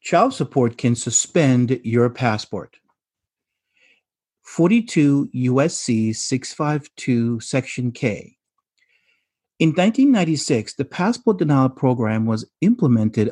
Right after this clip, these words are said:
under Section three seventy of the Personal Responsibility and Work Opportunity Reconciliation Act. As you know, this is one of the foundations for the child support program. In nineteen ninety-seven,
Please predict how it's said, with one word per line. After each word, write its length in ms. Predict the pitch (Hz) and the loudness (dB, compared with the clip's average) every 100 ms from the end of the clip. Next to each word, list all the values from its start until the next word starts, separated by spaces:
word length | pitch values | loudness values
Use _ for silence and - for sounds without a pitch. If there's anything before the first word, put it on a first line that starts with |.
| - | 0
under 240 | 117 107 | 0 0
Section 520 | - 127 117 - 101 | 0 0 0 -2 -2
three 240 | - 143 139 | 0 0 0
seventy 400 | - 123 113 107 | 2 2 2 0
of 80 | |
the 100 | 107 | -2
Personal 420 | 101 - 117 - 113 | -4 -2 -2 0 -2
Responsibility 1000 | 113 - 107 101 101 104 101 107 131 - - - - - | -2 -4 -4 -4 -8 -6 -4 -4 -6 -8 -18 -20 -20 -2
and 200 | 120 110 | 0 2
Work 240 | 107 107 | 2 0
Opportunity 420 | 110 107 107 110 101 | 0 -2 -2 -2 -2
Reconciliation 960 | 101 98 101 92 104 104 196 - 113 | -2 -2 -4 -4 -2 2 2 2 0
Act. 300 | 90 85 _ _ _ - - - | -2 -8 _ _ _ -20 -10 -2
As 200 | 120 120 | 0 2
you 80 | |
know, 240 | 117 113 113 | 2 4 2
this 240 | 117 123 | 0 0
is 160 | 123 110 | 0 0
one 100 | 110 | 0
of 60 | |
the 40 | 107 | -2
foundations 800 | - 104 104 110 107 - 101 104 | -2 -2 0 0 0 -2 -4 -4
for 240 | - 104 | -4 -2
the 80 | 104 | -2
child 300 | - 120 110 | 0 0 0
support 320 | - - 104 | -4 -8 -8
program. 480 | - 226 175 90 64 _ _ _ _ _ _ _ _ - | 0 0 0 -4 -10 _ _ _ _ _ _ _ _ -2
In 120 | 165 | 2
nineteen 380 | 180 240 247 226 | 4 4 4 2
ninety-seven, 840 | 165 151 139 143 127 135 233 | 2 0 -2 0 0 2 0